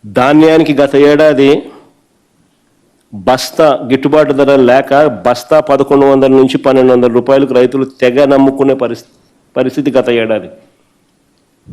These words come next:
లాస్ట్ ఇయర్ పరిస్థితి ఇది.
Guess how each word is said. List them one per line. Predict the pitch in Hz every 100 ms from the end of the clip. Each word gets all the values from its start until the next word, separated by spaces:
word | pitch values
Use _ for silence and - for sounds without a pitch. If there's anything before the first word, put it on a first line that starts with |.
| - - _ _ _ _ _ _ _ _ _ _ _ _ _ _ _ _ _ _ _ _ _ _ _ _ _ _ _ _ _ _ _ _ _ _ _ 120
లాస్ట్ | 127 -
ఇయర్ | 143 143
పరిస్థితి | 143 147 - 143
ఇది. | 110 104